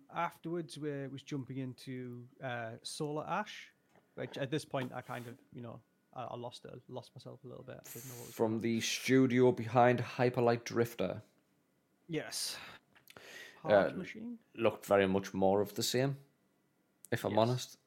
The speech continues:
Speaker 2: Uh, a-, and again, Hyper Light Drifter, by all accounts, an absolutely superb game.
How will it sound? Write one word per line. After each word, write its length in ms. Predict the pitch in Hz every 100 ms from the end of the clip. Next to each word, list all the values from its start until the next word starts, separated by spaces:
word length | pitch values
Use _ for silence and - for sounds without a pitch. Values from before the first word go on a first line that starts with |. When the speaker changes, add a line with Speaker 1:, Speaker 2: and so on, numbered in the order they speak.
| -
Speaker 2:
Uh, 180 | 107 -
a-, 220 | 123 - 123
and 80 |
again, 360 | 123 131 143 - -
Hyper 220 | 120 127
Light 160 | 120 123
Drifter, 460 | 139 139 107 98 - - -
by 200 | - 113
all 140 | 120 117
accounts, 500 | - 127 101 - - _ _ _ _ -
an 100 | 101
absolutely 400 | 107 - 110 95
superb 520 | - 104 - 107 101
game. 220 | 98 117